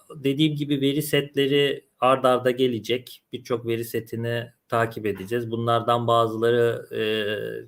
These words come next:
bazılarından çıkarım yaparak, e, kafamız karışabilecek. İşte bir, bir veri set, bir veriden gelen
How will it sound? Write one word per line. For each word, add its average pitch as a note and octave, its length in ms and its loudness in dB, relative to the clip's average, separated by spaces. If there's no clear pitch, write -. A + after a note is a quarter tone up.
bazılarından A#2 680 2
çıkarım A#2 440 -2
yaparak, A#2 600 0
e, G#2+ 320 -2
kafamız A#2 440 0
karışabilecek. G#2+ 840 0
İşte - 540 -4
bir, G#2+ 340 -6
bir A2+ 200 -2
veri A2 180 -2
set, G#2+ 380 -8
bir G#2+ 200 -4
veriden A2 480 -2
gelen G#2 460 -2